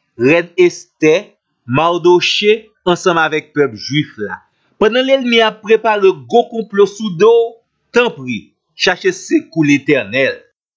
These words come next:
Yon nonm yo te rele Aman, premye minis wa Asyeris,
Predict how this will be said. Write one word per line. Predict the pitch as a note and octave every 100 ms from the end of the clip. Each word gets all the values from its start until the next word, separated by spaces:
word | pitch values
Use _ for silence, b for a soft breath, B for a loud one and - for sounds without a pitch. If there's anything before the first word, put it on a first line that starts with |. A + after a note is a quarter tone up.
| -
Yon | D3 F#3+ C4 A3+
nonm | G3+ A3+ B3 A3+ A3+
yo | E3+ F#3
te | F#3 F#3+
rele | F3+ F3+ F3 F3+
Aman, | D#3 C#3 A#2+ B2+ A#2+ - _ _
premye | E3 G#3+ A3 A3+ A#3+
minis | A#3 A3 G#3+ B3 -
wa | D#3 E3+
Asyeris, | - D#3+ - E3 E3 B2+ D3+ D#3 - - -